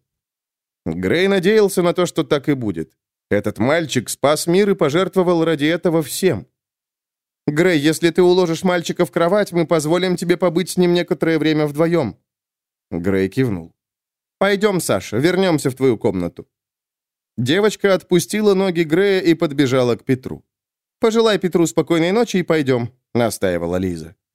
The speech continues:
Саша поцеловала брата в щеку, а потом вернулась к Грею и протянула к нему руки. Грей опустился на одно колено и подставил ей щеку. Саша звонко чмокнула его, а затем ухватила замочку уха,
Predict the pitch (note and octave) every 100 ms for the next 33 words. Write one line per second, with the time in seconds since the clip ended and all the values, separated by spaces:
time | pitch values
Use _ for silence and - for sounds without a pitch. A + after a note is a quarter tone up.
0 | _ _ _ _ - E3 G3 G3+ F#3+ F3+
1 | F3 F3 G3+ F3 D#3+ F3+ F3+ C#3+ - G#3+
2 | - G3 D#3+ D#3 D3 G3+ F3 E3+ F3+ F#3+
3 | F3 D3 - B2+ D#3+ G3+ F#3 E3+ D#3 D3+
4 | D#3 F3 F3 B2+ D#3+ E3 F3 D#3+ B2+ F#3+
5 | - _ _ _ _ - G#2+ F#3+ A3+ G3+
6 | F#3+ - A3+ A#3 G#3 F#3+ F#3 E3+ F3+ F#3
7 | F#3 G3 F#3 E3 D3+ - D#3+ D3+ D3 B2+
8 | C3 A2+ - A#2 F2+ - _ _ _ _
9 | - A#2 G#2+ G2+ F#2+ A2 B2+ A#2 G2+ -
10 | D3 E3 B2 G2+ F#2 F2 F2 - _ _
11 | A2+ A#2+ D#3 A3 G#3 - E3+ G#3 G#3 F3
12 | F3 F3+ D#3+ - D3+ F3 F#3+ F3+ A#2